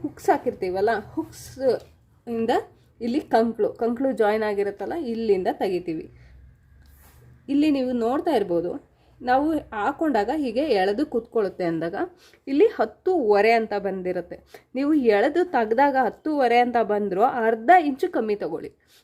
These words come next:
ನೀವು ಇಲ್ಲಿ ಹತ್ತೂವರೆ ಅಂತಾನೆ ತಗೊಂಡ್ರೆ ನೀವು ಸ್ಟಿಚ್ ಮಾಡಿರೋ ಬ್ಲೌಸ್ ಏನಾಗುತ್ತೆ, ಹನ್ನೊಂದು ಬರುತ್ತೆ ಫ್ರೆಂಡ್ಸ್.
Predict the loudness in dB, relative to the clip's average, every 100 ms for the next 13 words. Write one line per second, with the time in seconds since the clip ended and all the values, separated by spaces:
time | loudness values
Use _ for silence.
0 | -4 -2 -2 0 2 2 0 0 2 4
1 | 4 4 2 2 -2 -2 -2 0 0 0
2 | 0 -2 -6 -6 -8 -6 -2 -2 -2 -2
3 | 0 2 2 2 -2 -2 -2 -2 -4 -4
4 | -2 0 2 2 2 0 -2 -6 -4 -4
5 | -4